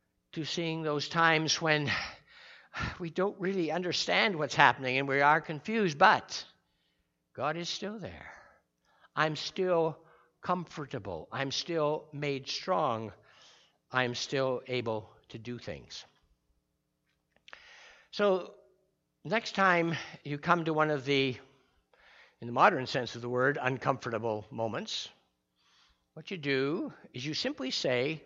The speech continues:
wonderful words, "Plot twist. This isn't where I thought the plot was going. I didn't see this coming. Plot twist. Why did that stupid car turn there? All right."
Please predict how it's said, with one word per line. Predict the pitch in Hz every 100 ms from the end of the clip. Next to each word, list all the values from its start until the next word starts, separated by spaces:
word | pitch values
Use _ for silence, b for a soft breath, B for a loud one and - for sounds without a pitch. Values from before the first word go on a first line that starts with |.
| -
wonderful | 202 262 175
words, | 123 107 123 - - b b b
"Plot | - 247 214
twist. | - 139 - - - _ _ b b b b b b b
This | 160 175
isn't | 214
where | 220
I | 214
thought | 214 208
the |
plot | 175 185 220
was | 190 151
going. | 247 233 202 208
I | 151
didn't | 160 180
see | 208
this | 226 330
coming. | - 226 214 226 226 B B
Plot | 202 220
twist. | - 160 117 - - - _ b b b -
Why | 123 185
did | 160
that | 113
stupid | - 202 208 190
car | 147 185
turn | 175 185 175
there? | 147 92 -
All | 175 240
right." | 240 170 -